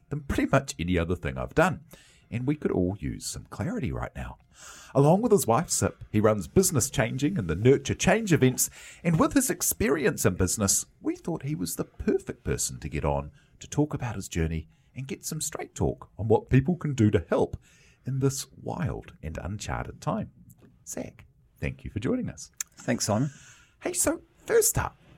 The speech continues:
Speaker 1: tell me about your, your start in business. You trained as an accountant and then got, got in through there. Tell me about that.
Speaker 2: I did. Well, when I was at school, my best friend's brother, he was an account-, he was an accountant. So I thought, "Oh, that's quite a good thing." So I just literally copied him, thought it was cool at school, did a B com,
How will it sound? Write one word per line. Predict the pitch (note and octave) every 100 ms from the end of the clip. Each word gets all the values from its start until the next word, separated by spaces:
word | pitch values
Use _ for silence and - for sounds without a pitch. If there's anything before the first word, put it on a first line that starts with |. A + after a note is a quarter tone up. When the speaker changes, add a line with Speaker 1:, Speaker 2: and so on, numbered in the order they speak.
| _
Speaker 1:
tell | - E4
me |
about | D#4+ F#3+ E3 -
your, | C#3+ C3 B2 -
your | E3
start | - - D2+
in | D2 E2+
business. | - - - - - _ _ -
You | G#3 A3 - _ -
trained | B3+ B3+
as | G#3+ G3+
an |
accountant | F3+ - D#4+ D4 C#2 -
and | F#2 F2+
then | G2 F#2+ -
got, | A#2+ -
got | B2+
in | B2+ C3+
through | C#3+ C#3
there. | - -
Tell | G#3+
me | A#3
about | A3+ -
that. | A3+ F3 - - - -
Speaker 2:
I | B2
did. | C#3+ A2
Well, | A2
when | A2+ C#3+
I | E3+
was | -
at |
school, | - - B2+
my | A2+
best | G2+ A#2+ -
friend's | - A#2+ A2+ G#2+ -
brother, | G2 G#2 A#2 B2+ F2+ -
he | A2+
was | A2 G#2+
an | G#2+
account-, | - - G#2+
he | A#2
was | A2
an | G2+
accountant. | G#2 A2 G#2 G#2+
So | -
I | A2+
thought, | B2
"Oh, | F#3
that's | C#3
quite | - A2+
a | G2
good | F#2+
thing." | A2
So | A#2
I | A2+
just | G#2 C3+
literally | C#3+ -
copied | G#2+ B2 - G2
him, | G#2 A2
thought | C3 A2+
it |
was | A2
cool | - A2
at | G#2
school, | - A2+ G#2
did | G2
a | A#2
B | A2 G#2+
com, | - G#2 G#2